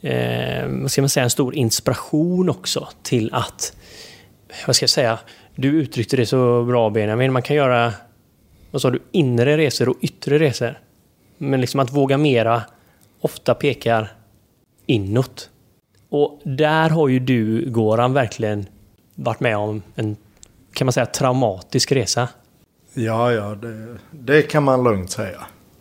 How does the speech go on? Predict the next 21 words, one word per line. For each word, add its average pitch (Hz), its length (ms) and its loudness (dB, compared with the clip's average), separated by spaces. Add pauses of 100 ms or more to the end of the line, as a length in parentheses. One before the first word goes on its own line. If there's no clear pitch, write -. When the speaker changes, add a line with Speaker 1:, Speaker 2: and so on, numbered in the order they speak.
(140)
Speaker 2:
Att 113 220 -4
den 117 140 -4
var 110 180 2
väldigt 107 340 -4
traumatisk 104 840 -4
och 104 120 -2
väldigt, 98 460 -2 (1300)
väldigt, 107 640 -2
eh, 120 360 -2 (240)
oväntad. 107 800 2 (1600)
Speaker 1:
För 151 120 0
vad 151 180 2
var 143 140 2
det 117 60 0
som, 123 320 0
eh, 117 640 2
vad 135 100 2
var 131 100 2
det 107 60 -4
som 117 100 -4
hände? 117 400 -2